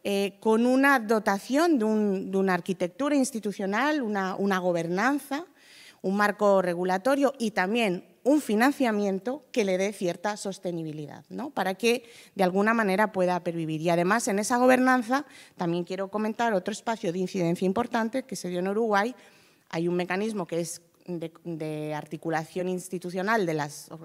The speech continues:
eh, instituciones del Estado, pero hay una, un mecanismo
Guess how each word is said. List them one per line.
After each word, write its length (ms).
eh, 320
instituciones 460
del 120
Estado, 360
pero 160
hay 140
una, 520
un 140
mecanismo 640